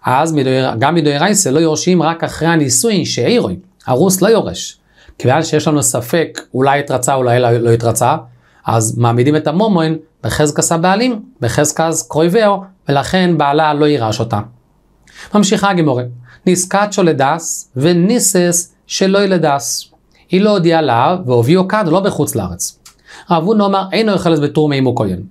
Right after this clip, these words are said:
רב ירמיה בר אבא אמר, "אוכלת בתרומה." רב הונא אמר, "אינו אוכלת", ואפילו לרב דאמר אוכלת, אוסם הוא דלא איסא לאב.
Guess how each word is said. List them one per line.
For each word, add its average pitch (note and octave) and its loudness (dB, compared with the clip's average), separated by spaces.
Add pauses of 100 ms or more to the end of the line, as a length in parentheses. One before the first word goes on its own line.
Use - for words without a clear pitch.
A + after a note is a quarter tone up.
(480)
רב C#3+ -2
ירמיה G3+ 2
בר D#3 0
אבא C#3 -2 (100)
אמר, F3+ 0
"אוכלת D#3+ 0
בתרומה." A#2 0 (1000)
רב E3+ 0
הונא A#3 2
אמר, G3+ 0
"אינו E3+ 2
אוכלת", C3 -2 (100)
ואפילו G#3+ 0
לרב E3 0
דאמר D3 0
אוכלת, A#2 -2 (340)
אוסם A3 0
הוא E3 4
דלא C3+ 0
איסא F#3 0
לאב. A#2 -4